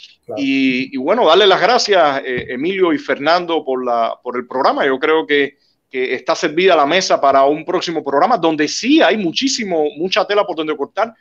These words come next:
Speaker 2: no solamente en lo político, sino en lo económico. Y como ya le habíamos prometido también a los amigos, ha-, haremos algún,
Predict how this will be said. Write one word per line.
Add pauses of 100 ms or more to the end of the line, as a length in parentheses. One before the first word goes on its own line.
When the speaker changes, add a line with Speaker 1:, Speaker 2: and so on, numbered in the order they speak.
(160)
Speaker 2:
no
solamente
en
lo
político,
sino
en
lo
económico. (280)
Y
como
ya
le
habíamos
prometido
también
a
los
amigos,
ha-,
haremos
algún,